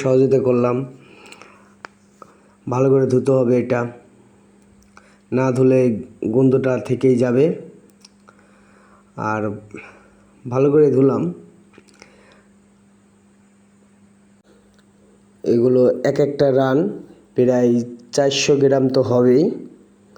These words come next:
আমার মনে হয় চারশো গ্রাম হবেই। আর জীবনে প্রথম আমি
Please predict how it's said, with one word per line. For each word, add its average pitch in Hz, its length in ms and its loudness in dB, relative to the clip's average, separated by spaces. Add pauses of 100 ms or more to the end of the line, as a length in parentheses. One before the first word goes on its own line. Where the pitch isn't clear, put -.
(480)
আমার 151 220 2
মনে 165 120 4
হয় 165 160 0
চারশো 151 280 0
গ্রাম 135 180 2 (100)
হবেই। 117 240 2 (840)
আর 120 100 0 (160)
জীবনে 147 300 2 (120)
প্রথম 143 360 0 (680)
আমি 120 180 2